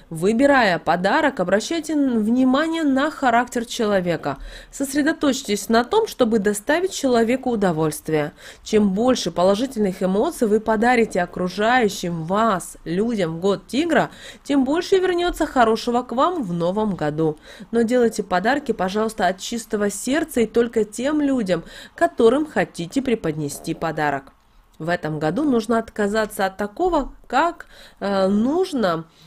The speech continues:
так как тигр не любит, когда на него давят, когда ему указывают, что ему нужно делать. Обязательно постарайтесь две тысячи двадцать второй год встретить в кругу семьи.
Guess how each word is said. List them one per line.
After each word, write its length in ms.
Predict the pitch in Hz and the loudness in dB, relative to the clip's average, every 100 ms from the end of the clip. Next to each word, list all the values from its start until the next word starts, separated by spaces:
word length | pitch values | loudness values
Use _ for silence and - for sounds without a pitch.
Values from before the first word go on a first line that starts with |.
| - - | -20 -6
так 140 | 254 | -2
как 180 | - - | -2 -4
тигр 320 | - 294 277 | -4 0 2
не 160 | 254 247 | 2 0
любит, 480 | 240 302 320 240 - | 0 0 2 0 0
когда 300 | 190 185 220 | -4 0 2
на 80 | |
него 420 | 214 220 214 285 254 | 2 2 0 0 -2
давят, 560 | 170 180 165 147 151 | -2 -2 0 -2 -6
когда 400 | - 170 165 214 | -10 -10 -2 0
ему 300 | 247 240 262 | 0 0 0
указывают, 720 | 269 - 214 165 147 151 160 160 | -2 0 2 2 0 -4 -4 -6
что 380 | - 233 269 | -6 -4 0
ему 480 | 320 208 151 165 208 | 0 -2 -4 -2 -2
нужно 500 | 185 151 147 165 156 | -4 -6 -8 -8 -8
делать. 380 | 147 156 135 110 - _ - - - | -2 0 0 -2 -12 _ -20 -20 -8
Обязательно 580 | 214 240 311 427 330 240 | -4 0 2 2 2 0
постарайтесь 580 | 220 - 254 311 330 233 | -2 -4 0 0 0 -2
две 180 | 196 240 | -2 -2
тысячи 420 | 302 285 262 220 | 0 0 -2 -4
двадцать 460 | 196 220 226 190 - _ | 0 0 0 -6 -16 _
второй 400 | 190 220 233 190 | 0 2 0 0
год 360 | 165 240 277 | 0 -2 -2
встретить 500 | - - 180 220 262 | -8 -6 -4 -4 -6
в 60 | 262 | -8
кругу 320 | 185 160 165 | -6 -4 -4
семьи. 580 | 175 - 175 160 160 | -6 -4 -4 -4 -6